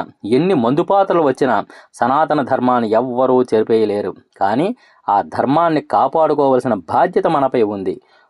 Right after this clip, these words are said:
సోమనాథ్ జ్యోతిర్లింగం మన ఆత్మవిశ్వాసానికి ప్రతీక. మన పూర్వీకులు రక్తం చిందించారు,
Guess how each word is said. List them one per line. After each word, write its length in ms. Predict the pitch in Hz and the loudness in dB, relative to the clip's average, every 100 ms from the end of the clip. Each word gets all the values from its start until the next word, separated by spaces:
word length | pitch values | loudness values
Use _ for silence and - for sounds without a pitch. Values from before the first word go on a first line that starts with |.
| _ | _
సోమనాథ్ 560 | 123 123 135 131 107 | -4 0 0 0 -2
జ్యోతిర్లింగం 580 | 104 143 185 170 143 107 107 - _ - | -2 0 2 2 2 0 -4 -14 _ -6
మన 140 | 120 107 - | -2 0 0
ఆత్మవిశ్వాసానికి 1000 | 139 208 175 160 151 139 131 120 110 107 107 120 _ _ | -2 0 -2 0 0 0 2 0 -2 -4 -6 -8 _ _
ప్రతీక. 360 | 110 123 127 - - _ _ _ - | -4 0 0 0 -6 _ _ _ -6
మన 120 | 135 | -4
పూర్వీకులు 580 | 120 - 151 147 143 123 | -4 0 0 2 2 2
రక్తం 340 | 110 117 - 233 | 0 0 0 0
చిందించారు, 640 | 226 190 160 139 107 - | 2 0 0 2 0 0